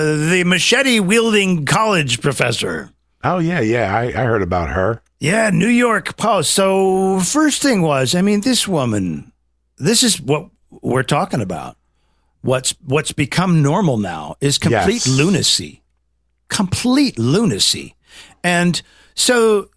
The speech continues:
Speaker 1: these, uh, <laughs> these kids at the Hunter College had a table set up for other students to come by and look at, and they were talking about abortion, the issues of abortion. And these were very mild-mannered, nice, as, as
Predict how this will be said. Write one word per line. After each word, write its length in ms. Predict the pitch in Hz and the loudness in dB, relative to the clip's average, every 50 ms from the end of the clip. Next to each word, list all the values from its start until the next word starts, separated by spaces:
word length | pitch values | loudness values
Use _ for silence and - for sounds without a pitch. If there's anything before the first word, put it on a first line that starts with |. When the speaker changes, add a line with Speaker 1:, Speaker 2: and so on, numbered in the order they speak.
| _ _ _ | _ _ _
Speaker 1:
these, 480 | 180 214 247 247 247 240 233 202 - - | 0 2 2 4 4 4 4 2 2 2
uh, 500 | 220 208 196 190 180 175 175 180 180 - - - 202 190 - - | 2 2 2 2 2 2 0 0 -2 -2 -2 -2 -2 -2 -6 -10
<laughs> 260 | - - - _ _ | -16 -18 -20 _ _
these 340 | 156 147 202 220 226 185 - | -4 0 2 2 2 0 -2
kids 440 | - - 247 294 320 302 269 - - - | 0 0 2 2 2 2 0 -2 -2 0
at 300 | 190 175 180 185 - - | -2 -2 -2 -2 -4 -2
the 240 | - 185 180 175 170 | 0 2 2 2 2
Hunter 260 | 175 220 233 - 220 | 2 0 0 -2 -4
College 720 | - - - - 240 262 277 262 156 123 120 127 127 - - _ _ _ _ _ _ _ | -4 -4 -2 0 2 2 2 2 2 0 0 -2 -4 -6 -8 _ _ _ _ _ _ _
had 200 | - 214 214 214 | -4 -2 -2 -2
a 80 | 208 | -2
table 400 | 175 - 214 254 294 294 277 220 | -4 -2 -2 0 0 2 0 0
set 320 | 175 - - 175 139 127 117 | 0 0 0 0 0 0 -2
up 300 | 101 101 101 110 - - | -2 -4 -4 -6 -8 -6
for 180 | - 165 170 | -4 -2 -2
other 160 | 170 180 220 | 0 0 0
students 560 | 220 - - - 165 147 131 120 131 135 - - | 0 0 0 0 0 0 0 0 -2 -2 -2 -4
to 160 | - 143 135 | -4 -6 -6
come 240 | - - 180 175 151 | -2 -2 -2 0 0
by 180 | 160 151 156 | 0 0 2
and 140 | 151 151 147 | 2 2 2
look 220 | 131 131 123 - | 2 0 0 0
at, 180 | 151 139 143 143 | 0 0 0 0
and 100 | 156 160 | 0 0
they 60 | 170 | 0
were 100 | 180 185 | 0 0
talking 400 | 180 - 147 139 139 131 - 160 | -2 0 -2 -2 -2 -2 -2 -2
about 240 | 151 135 151 151 156 | -2 0 0 -2 -2
abortion, 600 | 165 156 185 269 302 262 - - - 92 82 69 - _ _ _ _ _ _ _ _ _ _ _ _ _ _ - | -2 -2 -2 0 0 0 0 0 -2 -4 -6 -10 -12 _ _ _ _ _ _ _ _ _ _ _ _ _ _ -2
the 180 | 151 160 151 135 | -2 0 2 2
issues 320 | 143 135 - 170 156 - | 2 2 0 0 0 0
of 140 | 175 160 202 | 0 0 0
abortion. 680 | 214 175 262 294 285 254 - - - 98 85 78 85 _ _ _ _ _ _ _ _ _ _ _ - | -2 0 0 0 2 2 0 0 -2 -2 -4 -6 -10 _ _ _ _ _ _ _ _ _ _ _ -4
And 120 | - 190 226 | 0 2 2
these 220 | 269 269 262 - | 4 2 2 2
were 100 | 226 185 | 0 0
very 280 | 147 135 175 214 240 185 | 0 0 0 2 2 2
mild-mannered, 1040 | 127 110 120 127 127 139 160 180 190 196 139 117 120 123 131 143 156 165 170 180 143 | 2 2 2 2 2 2 2 0 0 0 0 0 0 2 2 2 2 2 0 0 -2
nice, 400 | 110 110 120 131 143 156 151 - | -2 0 0 0 0 0 -2 0
as, 240 | 247 254 269 220 - | 0 0 0 -2 -2
as 360 | - - 285 302 302 240 - | -2 0 0 0 2 0 -2